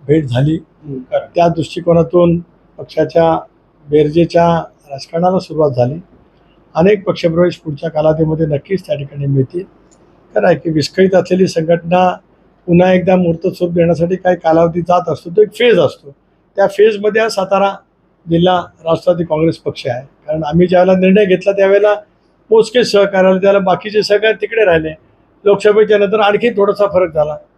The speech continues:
पण अनेकांना वाटलं की आता महाविकास आघाडीची सत्ता येणार. चार पाच मुख्यमंत्री ठरले होते,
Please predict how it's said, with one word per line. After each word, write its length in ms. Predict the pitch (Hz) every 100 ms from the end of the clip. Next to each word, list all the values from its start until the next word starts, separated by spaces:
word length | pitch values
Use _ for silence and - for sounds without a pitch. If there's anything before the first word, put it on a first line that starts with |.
| _ _ -
पण 220 | - - 170
अनेकांना 420 | 185 214 220 220
वाटलं 280 | 214 190 220
की 120 | 220
आता 200 | 202 220
महाविकास 500 | 196 208 214 220 214
आघाडीची 300 | 214 220 202
सत्ता 280 | 208 208 226
येणार. 280 | 220 202 185 _ _ _ _ -
चार 140 | 180
पाच 200 | 180 208
मुख्यमंत्री 500 | 185 185 208 208 208
ठरले 260 | 190 185 208
होते, 320 | 175 202